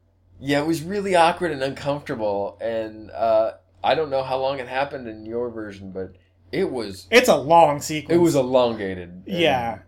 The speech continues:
Speaker 1: in more ways than one.
Speaker 2: <laughs> Yeah, it was, that scene loses me. It lost me in both because it's very quiet and very long.
Speaker 1: Yeah.
Speaker 2: Um, and very, uh, kinda off-putting.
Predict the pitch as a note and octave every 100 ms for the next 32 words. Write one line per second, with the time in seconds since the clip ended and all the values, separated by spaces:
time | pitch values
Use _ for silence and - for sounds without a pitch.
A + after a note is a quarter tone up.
0 | _ - A#2 A2 A2+ A2 G#2+ G#2 F#2 F#2+
1 | F#2 F#2 - - - _ - C#4 F#3 F#3
2 | D#3+ D3+ F#3+ F#3 G#3 F3 D3 C#3+ - -
3 | - - _ E3+ G3+ C#4+ - C#4 C4 B3
4 | A3 F#3+ F3 F#3+ F#3+ F#3+ E3 F3+ G3 G#3
5 | F3 F3+ F#3 G3 E3 C#3+ D3 E3+ D#3+ D3
6 | C#3+ C#3 C3+ A#2 C#3 D3+ D3+ D3+ C#3+ D#3
7 | D#3+ C#3 C3+ A#2+ A#2+ C3 A#2+ A#2 G#2+ G#2+
8 | G2 F#2+ G2+ G#2+ G#2 F2+ D#2+ D3+ C3 D3
9 | D3+ D3 C#3+ C#3 _ - B2+ D3 E3 D#3
10 | D3 B2+ - D3+ C3 A#2+ A2+ - _ -
11 | D3 C3 B2+ B2 C#3 B2 B2 B2 A2+ G#2+